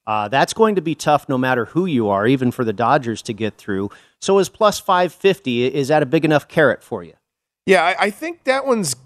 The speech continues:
Speaker 2: pretty close to, to being in range of, of consideration because also keep in mind, you know, now they reset the format for the playoffs where the top two teams get a bye.
Speaker 1: Mm-hmm.
Speaker 2: They don't have to play in that best of three wild card round. So what that means for the Mets is that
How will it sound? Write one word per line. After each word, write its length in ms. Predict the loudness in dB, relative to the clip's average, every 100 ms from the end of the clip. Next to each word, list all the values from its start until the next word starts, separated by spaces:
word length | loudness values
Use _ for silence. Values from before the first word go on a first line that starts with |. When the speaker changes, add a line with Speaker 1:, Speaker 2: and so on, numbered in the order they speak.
| _ _ -20 -4
Speaker 2:
pretty 320 | 2 2 2
close 520 | 2 4 4 2 -6
to, 140 | -4 -2
to 140 | -2
being 240 | 0 2
in 80 | 2
range 380 | 4 4 4 2
of, 120 | 0
of 200 | 2 0
consideration 720 | 0 -2 -2 0 2 2 0 -2
because 380 | 0 2 0 -4 _ _ 2
also 280 | 2 2
keep 200 | -4 -4
in 100 | -4
mind, 380 | 0 2 0 -4 _ -6
you 100 | 0
know, 20 |
now 200 | 2 2
they 180 | 2 -4
reset 720 | -6 -8 -6 -2 2 2 0
the 60 | -4
format 500 | 0 0 2 0 -2
for 100 | -8
the 80 |
playoffs 520 | -4 0 4 2 2 0
where 280 | 2 0 -2 _
the 80 | -4
top 260 | 0 0 -2
two 120 | -10
teams 280 | -8 -10 -6
get 140 | -6
a 20 |
bye. 380 | 0 2 0 -4 _ _ _ -16
Speaker 1:
Mm-hmm. 300 | -12 -8 -8 -2
Speaker 2:
They 80 | 2
don't 120 | 2
have 80 | 0
to 80 |
play 260 | -2 2 2
in 80 | 2
that 240 | 0 2
best 240 | 0 0 -4
of 80 |
three 160 | -6 -2
wild 340 | 2 4 2
card 200 | 0 -2
round. 240 | -2 -4 -4
So 120 | -4
what 220 | 0 0
that 220 | 2 0
means 320 | -2 -6 -6 -8
for 100 | -6
the 80 |
Mets 480 | -2 2 2 0 -6 -4
is 240 | -2 0
that 280 | 2 2 2